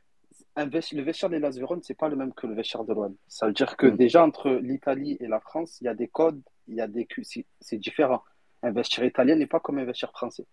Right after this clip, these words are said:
Speaker 1: Un, un vestiaire français, les joueurs, voilà, il faut,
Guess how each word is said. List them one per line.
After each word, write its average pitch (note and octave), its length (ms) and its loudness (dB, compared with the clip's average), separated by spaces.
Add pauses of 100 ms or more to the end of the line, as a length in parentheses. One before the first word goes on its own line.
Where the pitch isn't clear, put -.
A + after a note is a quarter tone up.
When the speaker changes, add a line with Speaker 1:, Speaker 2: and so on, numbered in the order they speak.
(400)
Speaker 1:
Un, G2+ 160 -8
un A2 120 -6
vestiaire A2+ 300 -2
français, G3 440 4
les D3 180 6
joueurs, C3+ 380 2
voilà, C3 220 -4
il G#2+ 80 -8
faut, A2+ 400 -10